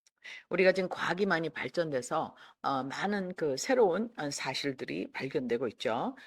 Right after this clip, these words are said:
그 법칙이 발견되어서, 어, 우리들한테 새로운 법칙을 우리가 계속, 어, 배워야 하는 이런, 어, 우리가 그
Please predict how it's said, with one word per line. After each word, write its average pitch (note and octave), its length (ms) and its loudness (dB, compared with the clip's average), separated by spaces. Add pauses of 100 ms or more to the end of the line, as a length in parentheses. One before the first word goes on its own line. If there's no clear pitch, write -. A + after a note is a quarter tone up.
그 C3+ 100 -4
법칙이 G3+ 540 2
발견되어서, D3 920 0 (220)
어, C#3+ 100 2 (200)
우리들한테 D#3 600 2
새로운 F#3+ 400 0
법칙을 D#3 400 -4
우리가 C#3 300 -2
계속, C#3+ 480 -2 (240)
어, C3+ 260 -2
배워야 C4+ 420 4
하는 D#3 340 -2
이런, C3+ 280 -2
어, A#2 220 -4
우리가 B2 340 -4
그 C3 140 -4